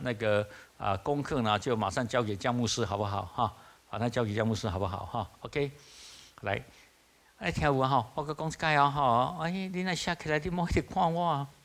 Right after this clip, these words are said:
对哈？哎，嗯，你若一直看我，我会一直自恋哦哈。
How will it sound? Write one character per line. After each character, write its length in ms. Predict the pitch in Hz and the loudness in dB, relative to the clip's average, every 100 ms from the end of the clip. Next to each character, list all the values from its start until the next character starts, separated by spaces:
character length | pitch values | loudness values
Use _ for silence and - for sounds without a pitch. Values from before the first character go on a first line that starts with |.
| - - | -20 -10
对 120 | 160 | -6
哈？ 280 | 135 151 139 - - - _ _ - | -2 -2 -4 -14 -20 -20 _ _ -12
哎， 320 | 131 131 131 123 185 143 123 - _ _ _ _ _ _ | -8 -6 -6 -8 -12 -12 -14 -20 _ _ _ _ _ _
嗯， 280 | 151 120 107 - - - - _ - - - _ | -10 -8 -8 -10 -12 -14 -16 _ -20 -20 -20 _
你 120 | 160 | -8
若 100 | 151 | -6
一 40 | |
直 80 | 147 | -6
看 200 | - 160 | -2 2
我， 140 | 156 147 | 4 4
我 140 | 151 | 4
会 200 | 110 113 - | 2 -2 -4
一 80 | |
直 120 | 123 110 | -6 -6
自 240 | - 151 | -4 0
恋 240 | 135 123 101 | 2 2 0
哦 80 | 98 | -2
哈。 200 | - | -6